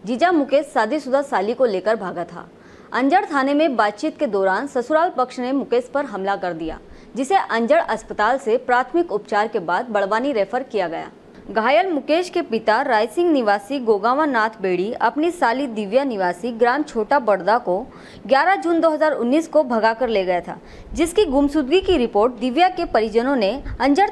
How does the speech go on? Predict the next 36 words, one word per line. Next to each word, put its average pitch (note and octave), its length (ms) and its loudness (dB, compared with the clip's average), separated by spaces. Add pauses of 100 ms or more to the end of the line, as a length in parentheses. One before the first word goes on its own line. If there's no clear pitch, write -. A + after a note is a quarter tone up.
(100)
थाने B3+ 180 2
पर D#4 180 0
दर्ज A#3 380 0
करवाई F#3+ 300 2
गई F#3 180 -2
थी। F3 180 -16 (500)
इसी D4+ 240 2
को G#4 120 2
लेकर D4 340 4
मुकेश C#4+ 400 0
के D#4+ 80 2
परिजन G#3 520 0
दिव्या B3 320 2
को C4+ 360 2 (340)
साथ D4+ 180 4 (100)
लेकर D4 320 2
अंजड़ B3 320 2
थाने A3 240 -4
पहुंचे F#3+ 360 -4
थे। F3 140 -14 (480)
तभी D#4+ 220 6
अचानक C#4 520 0
युवक C4+ 340 2
पर C4+ 120 2
दिव्या B3 340 0
के F4 120 -2
परिजनों A#3 520 0
ने C#4 180 0
धारदार D4 500 2
हथियार B3 380 0
से C4+ 220 2
गले A3+ 280 2
पर D4 180 -2
हमला G#3+ 300 -2
कर G3+ 160 -4
दिया। E3 260 -10